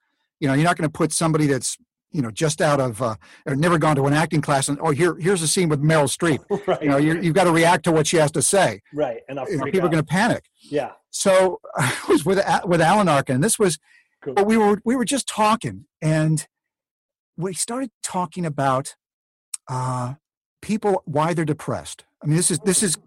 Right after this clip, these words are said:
Speaker 1: this, God, this is so weird that we're talking about this now, because the sample that I,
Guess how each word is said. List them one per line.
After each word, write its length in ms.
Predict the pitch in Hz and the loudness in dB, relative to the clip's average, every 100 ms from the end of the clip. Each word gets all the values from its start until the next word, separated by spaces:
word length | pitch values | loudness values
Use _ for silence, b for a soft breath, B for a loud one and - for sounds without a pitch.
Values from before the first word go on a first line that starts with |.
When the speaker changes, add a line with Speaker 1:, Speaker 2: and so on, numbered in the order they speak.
| - | -6
Speaker 1:
this, 280 | 165 - - - | -4 -4 -8 -6
God, 220 | 147 135 | -4 -2
this 160 | 123 | -4
is 80 | 123 | -4
so 240 | - 151 147 | -4 0 0
weird 300 | 135 139 123 | 2 0 -2
that 160 | 131 | -6
we're 120 | 120 123 | -8 -10
talking 360 | - 139 - | -4 -4 -2
about 160 | 127 117 | -4 -4
this 200 | 113 - | -6 -4
now, 280 | 117 101 - B B B | -4 -6 -10 B B B
because 320 | 156 143 156 151 | -8 -2 -2 0
the 100 | 135 | -2
sample 480 | - 180 208 208 | -2 -2 0 -2
that 160 | 160 147 | 0 2
I, 160 | 135 | 0